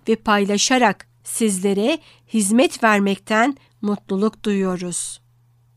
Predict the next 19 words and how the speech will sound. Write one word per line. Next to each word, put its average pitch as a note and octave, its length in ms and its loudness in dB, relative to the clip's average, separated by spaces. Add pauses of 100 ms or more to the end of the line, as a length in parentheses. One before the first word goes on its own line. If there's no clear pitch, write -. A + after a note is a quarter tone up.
(200)
Konumuza D#4+ 600 2
dair A3 540 0 (280)
herhangi C#4+ 680 2
bir A3 140 2
sorunuz G3+ 520 -4
varsa G3 500 -4 (340)
lütfen C4+ 500 2
hiç C4+ 280 -6
çekinmeyin G#3 800 -2 (380)
ve G#3+ 100 -2
hemen A#3+ 520 2
bize F#3+ 460 -2 (220)
WhatsApp D#4 600 -2
numaramız G#3 640 0
olan F#3+ 440 -4 (280)
üç F#4 260 0
yüz A3 120 -2
elli G3 200 2
yedi, F#3+ 540 -2